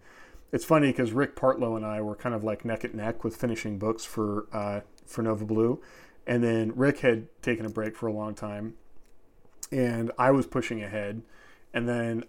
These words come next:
I stopped moving forward, and boom, he finished his book. <laughs> So I need to get mine finished and turned in, uh, 'cause honestly, I need to move on to Spreading Fire,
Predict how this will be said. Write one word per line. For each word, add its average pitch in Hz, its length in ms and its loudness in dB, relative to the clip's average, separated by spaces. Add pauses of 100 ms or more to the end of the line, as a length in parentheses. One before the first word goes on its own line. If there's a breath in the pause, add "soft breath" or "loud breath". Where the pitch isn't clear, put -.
I 123 460 4 (580)
stopped 117 360 2
moving 113 260 0
forward, 110 440 0
and 117 220 -4
boom, 131 280 4
he 123 100 0
finished 117 340 -4
his 117 160 0
book. 98 360 -6
<laughs> - 60 -20
So - 500 0 (640 loud breath)
I 147 140 4
need 151 200 4
to 143 80 0
get 151 180 4
mine 143 240 0
finished 156 460 4
and 110 200 0
turned 123 260 -2
in, 127 460 0 (200)
uh, 110 320 2
'cause 120 120 2
honestly, 127 340 4
I 110 60 2
need 110 160 0
to 113 80 -6
move 113 260 4
on 110 220 0
to 104 140 -6
Spreading 104 320 -4
Fire, 117 460 2